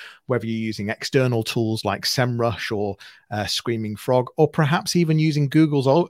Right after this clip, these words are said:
own tool like s-, uh, Search Console, there is literally no excuse to be aware of your broken links. See if you've got any and go and fix them. That is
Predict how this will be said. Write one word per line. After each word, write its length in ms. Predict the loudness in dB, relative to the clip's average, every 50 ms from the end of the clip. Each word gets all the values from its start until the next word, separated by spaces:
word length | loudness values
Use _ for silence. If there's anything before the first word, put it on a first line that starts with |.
| 0
own 240 | 2 4 4 4 4
tool 300 | 2 2 0 0 2 2
like 240 | 0 0 0 -2 -4
s-, 160 | -6 -6 -4 -2
uh, 120 | -2 -2 -2
Search 320 | 0 2 0 0 0 0
Console, 400 | -4 -6 -4 -4 -4 -4 -4 -6 -10 -18 -14 _
there 120 | -2 0 2
is 140 | 2 2 0
literally 600 | 0 0 0 -2 -4 -6 -8 -6 -2 -2 0 0
no 380 | 0 0 0 2 2 2 2 0
excuse 540 | -2 -4 -8 -8 -6 -4 -4 -4 -4 -6 -8
to 120 | -10 -10
be 320 | -8 -6 -6 -8 -8 -12 _ _ _ _ -8
aware 520 | -6 -2 2 4 4 4 4 2 0 -2 -2 -2
of 220 | -2 -2 -2 -4
your 180 | -4 -2 -2 0
broken 400 | 0 -2 -4 -4 -4 -6 -8 -8
links. 280 | -8 -8 -10 -12 -18 -20 -20 -20 -20 -20 _ _ _ _ _ _ _
See 260 | -10 -4 0 2 2
if 100 | 2 2
you've 100 | 0 0
got 180 | 0 0 0 0
any 280 | 0 0 -2 -2 -4 _ _ _ _ _ _ _ -6 -4
and 160 | -4 -4 -4 -2
go 160 | -2 -2 0
and 120 | -2 -4 -6
fix 260 | -6 -8 -8 -8 -8
them. 180 | -8 -8 -10 -10 -16 -20 _
That 280 | -4 0 0 0 -2 -4 _ -10
is 240 | -8 -8 -10 -12